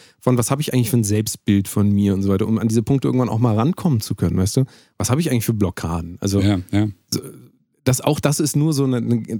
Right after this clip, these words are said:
Speaker 1: das ist nur so, äh, das kann man mal ausprobieren und auch das wird euer Leben nicht verändern.
Speaker 2: Ja.
Speaker 1: Aber das sind halt alles so Ansatzpunkte. Oder wie du auch gesagt hast, progressive Muskelentspannung. Mit irgendwas anfangen ist schon mal ein guter Weg.
Speaker 2: Ja.
Speaker 1: Irgendwas mal anfangen.
Speaker 2: Ja.
Speaker 1: Vielleicht jetzt nicht irgendwie so, also da, da muss man auch wieder sagen,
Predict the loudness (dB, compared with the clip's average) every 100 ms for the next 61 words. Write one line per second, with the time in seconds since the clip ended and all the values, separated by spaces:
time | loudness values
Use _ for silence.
0 | -6 -2 0 0 0 2 2 2 0 -2
1 | -8 _ _ _ -2 0 0 -2 0 0
2 | 2 0 0 -2 -2 0 2 2 0 -2
3 | 0 0 0 2 2 2 0 -2 -2 -2
4 | -2 -2 -4 -2 2 2 2 0 0 0
5 | -2 0 -2 -2 -4 -2 0 0 -2 -6
6 | _ -2 0 2 0 0 -2 0 0 -2
7 | -6 -2 2 2 2 2 0 0 -2 -2
8 | -2 -2 -4 -8 _ 0 2 4 2 2
9 | -2 0 0 0 0 -2 -2 -4 -2 -2
10 | 0 -2 -4 -2 0 2 0 0 0 0
11 | 0 -2 -2 0 0 0 0 -2 -6 -8
12 | _ 0 0 0 0 -2 0 -2 -2 -4
13 | -2 -2 0 -2 -2 -2 -2 -4 -6 -4
14 | 0 0 0 0 0 0 0 0 0 -2